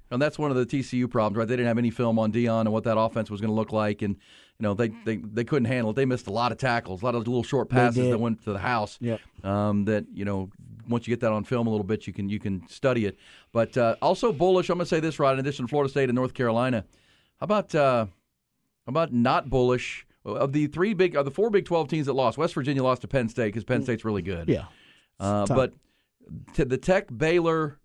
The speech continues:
Speaker 1: T C U triumvirate, which one are you most concerned about if you're a Tech, if you're a fan of that team?
Speaker 2: Oh, Baylor.
Speaker 1: Yes.
Speaker 2: I mean, you gotta think that's a team that with Matt Rhule's players, you won the Big Twelve
Speaker 1: Yes.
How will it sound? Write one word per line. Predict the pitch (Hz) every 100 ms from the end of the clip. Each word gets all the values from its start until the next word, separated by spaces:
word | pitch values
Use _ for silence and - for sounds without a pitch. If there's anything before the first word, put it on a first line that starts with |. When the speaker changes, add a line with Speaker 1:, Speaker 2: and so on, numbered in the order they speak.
| _
Speaker 1:
T | - 165
C | -
U | 156
triumvirate, | 139 143 139 127 120 113
which | 147 -
one | 143
are |
you | 127 123
most | 131 131 131 - - _ _ _ - - _ - - 107
concerned | - 120 151 143 120
about | 104 104
if | 101
you're | 110 107
a |
Tech, | 127 101
if | 110
you're | 110
a |
fan | 127 123
of | 143 143 127
that |
team? | 117 113
Speaker 2:
Oh, | 107
Baylor. | 120 113 117 139 139 120 101 -
Speaker 1:
Yes. | 123 135
Speaker 2:
I |
mean, | 170 165
you | 190
gotta | 156 139
think | 160
that's | 165
a |
team | 139 170 156 135 - - _ -
that | 147 135
with | 160 175 131
Matt | 139 165
Rhule's | 160 214 175 143
players, | - 131 127 131 -
you | 165
won | 156 160 165
the | 139
Big | 143 123
Twelve | - 151 170 120 107 98
Speaker 1:
Yes. | 117 135 -